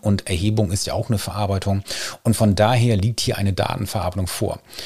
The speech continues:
Nun meint aber das Verwaltungsgericht Wiesbaden, dass es dafür offensichtlich einer Einwilligung bedürfe, beziehungsweise geht davon aus, dass hier ansonsten zumindest keine Rechtsgrundlage für die Datenverarbeitung besteht.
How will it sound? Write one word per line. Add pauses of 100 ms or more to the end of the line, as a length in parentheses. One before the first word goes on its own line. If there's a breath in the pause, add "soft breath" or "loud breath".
(140 loud breath)
Nun
meint
aber
das
Verwaltungsgericht
Wiesbaden,
dass
es
dafür
offensichtlich
einer
Einwilligung
bedürfe,
beziehungsweise
geht
davon
aus,
dass
hier
ansonsten
zumindest
keine
Rechtsgrundlage
für
die
Datenverarbeitung
besteht.